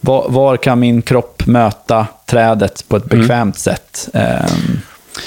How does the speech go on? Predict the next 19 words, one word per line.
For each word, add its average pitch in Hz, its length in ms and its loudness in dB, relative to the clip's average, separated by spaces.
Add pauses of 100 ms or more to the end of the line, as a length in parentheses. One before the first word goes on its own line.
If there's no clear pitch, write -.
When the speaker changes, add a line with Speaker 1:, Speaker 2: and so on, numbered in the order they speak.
(300)
Speaker 1:
mm. 107 180 2 (460)
Hitta - 120 0
Speaker 2:
Men 127 80 4
det 131 60 2
säger 156 240 2
ju 113 80 2
Speaker 1:
synergier 127 320 2
Speaker 2:
det 101 60 -4
Speaker 1:
mellan 117 240 2
trädet 143 360 2
och 131 80 -2
kroppen. - 380 -2 (120)
Så 160 140 0
kanske 120 180 0
Speaker 2:
Absolut. 113 320 0
Speaker 1:
man 101 120 -4
kan 104 180 -2
sammanfatta 101 400 -2
det. - 80 -6